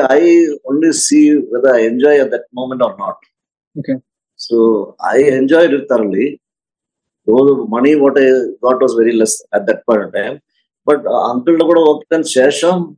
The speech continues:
Speaker 1: uh, Higher the Gate was still going on that time, side లో. And last day of the, uh, film, I made a Her-, Herald car, which has to blast. அது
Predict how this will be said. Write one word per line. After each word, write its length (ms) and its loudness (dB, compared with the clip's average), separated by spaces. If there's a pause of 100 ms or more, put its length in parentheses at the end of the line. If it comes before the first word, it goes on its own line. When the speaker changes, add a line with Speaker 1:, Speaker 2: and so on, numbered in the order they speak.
(140)
Speaker 1:
uh, 280 -10 (120)
Higher 220 2
the 100 0
Gate 180 0
was 120 -2
still 160 4 (200)
going 240 4
on 80 -4 (260)
that 160 -8
time, 160 -4 (120)
side 260 2
లో. 60 -6 (540)
And 120 -2 (220)
last 380 2
day 140 2
of 140 -4
the, 100 4 (640)
uh, 400 -2 (160)
film, 240 2 (460)
I 120 0
made 180 2
a 80 -4
Her-, 240 0
Herald 340 2
car, 140 -2 (160)
which 160 -12
has 160 -4
to 120 -6
blast. 300 0 (800)
அது 100 2